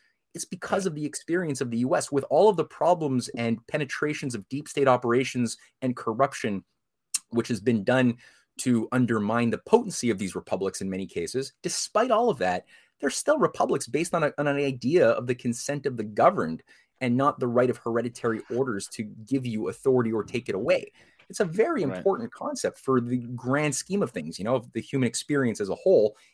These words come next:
Speaker 1: as we emancipate ourselves from the, the slave type structures of master slave relations that has been the majority of our experience going back as far as written records allow.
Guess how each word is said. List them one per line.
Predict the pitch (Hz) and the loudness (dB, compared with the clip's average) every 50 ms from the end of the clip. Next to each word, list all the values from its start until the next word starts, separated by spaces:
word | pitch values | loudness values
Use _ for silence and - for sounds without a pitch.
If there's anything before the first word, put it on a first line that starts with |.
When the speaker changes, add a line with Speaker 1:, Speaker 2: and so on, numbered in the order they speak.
| _ _ - | _ _ 0
Speaker 1:
as | 131 127 117 | 0 0 2
we | 120 120 | 2 2
emancipate | 110 110 110 123 131 131 - - - 127 117 | 2 2 2 0 -2 -2 -4 -6 -4 -2 0
ourselves | 104 95 - - - 170 147 113 95 92 92 - - - _ _ _ _ _ _ _ | 0 0 -2 0 2 4 4 4 4 2 -2 -6 -16 -18 _ _ _ _ _ _ _
from | - - - - 165 156 147 - - | -20 -8 -2 4 4 4 4 4 4
the, | 139 131 123 110 123 120 113 110 110 - | 2 2 2 2 2 0 2 0 -2 -4
the | 101 110 110 107 104 104 - - | -4 -6 -4 -4 -4 -6 -6 -6
slave | - - - - 120 123 131 127 117 - - | -6 -6 -6 -4 0 0 0 0 0 -4 -10
type | - - - 120 120 120 - | -8 -4 -2 -2 -2 -4 -8
structures | - - - - 135 123 - - 127 117 110 | -14 -12 -4 -2 -2 -2 0 -2 -2 -2 -2
of | 104 104 | -2 -2
master | 107 107 110 117 117 - - | 0 0 0 -2 -2 -6 -10
slave | - - - 113 107 107 104 101 92 - _ _ _ _ _ _ - | -12 -6 -2 0 0 0 0 -2 -4 -8 _ _ _ _ _ _ -4
relations | 120 113 104 120 139 151 - - 104 101 92 - - - - | -2 0 0 0 0 -2 -2 -4 -6 -4 -6 -6 -10 -8 -6
that | 113 110 107 | -4 -2 -2
has | 120 113 101 | -2 -4 -6
been | - - 117 113 127 117 113 113 107 - 131 - | -8 -8 -4 0 0 2 2 0 -2 -6 -10 -6
the | 135 127 131 | -2 0 0
majority | 127 123 123 120 110 139 151 160 165 147 | 0 0 0 0 0 2 2 2 4 4
of | 131 113 | 4 6
our | 117 110 104 | 6 6 4
experience | 98 - - - 113 104 101 98 98 98 - - - _ _ _ _ _ _ - | 4 0 -4 -4 -2 -2 0 -2 -2 -4 -6 -8 -12 _ _ _ _ _ _ -2
going | 127 127 120 110 | 0 2 2 4
back | 101 117 117 113 - | 4 4 4 4 2
as | 107 - | -2 -4
far | - 117 110 107 | 0 2 4 4
as | 104 92 | 4 2
written | 98 113 - 113 | -2 -4 -2 -2
records | 107 107 98 - 101 92 | -2 -2 -2 -4 -6 -6
allow. | 92 85 107 120 101 64 76 - | -2 0 0 0 0 -2 -6 -12